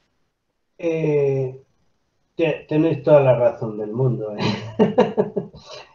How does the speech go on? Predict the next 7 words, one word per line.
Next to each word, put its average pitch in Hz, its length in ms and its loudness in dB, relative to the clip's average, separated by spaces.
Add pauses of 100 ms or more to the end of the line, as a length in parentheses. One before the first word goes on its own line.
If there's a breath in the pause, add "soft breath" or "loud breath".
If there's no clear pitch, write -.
Es 139 240 -2
que 151 140 0
es 135 140 -4
un, 151 360 0
es 139 240 -2
un 135 200 0
tema 131 1040 -2